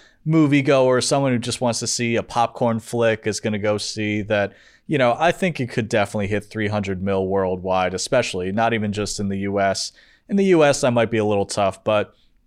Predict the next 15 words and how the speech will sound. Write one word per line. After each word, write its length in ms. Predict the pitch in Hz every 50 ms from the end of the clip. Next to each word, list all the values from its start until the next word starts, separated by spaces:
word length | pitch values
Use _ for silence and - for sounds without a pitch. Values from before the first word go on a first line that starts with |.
| _ _ _
I 140 | - 233 233
think 240 | 233 220 185 151 143
this 160 | 127 117 -
can 280 | - 135 117 117 113 -
either 220 | 123 117 113 110
make 280 | 107 113 123 123 120 -
back 260 | 127 120 113 104 -
its 160 | 117 - -
money 240 | 123 110 104 104 104
or 100 | 104 101
make 220 | 104 107 107 101
a 60 | 107 104
little 220 | 101 104 101 101
bit 260 | 95 107 101 98 - 104
money 480 | 104 104 101 101 101 101 101 95 98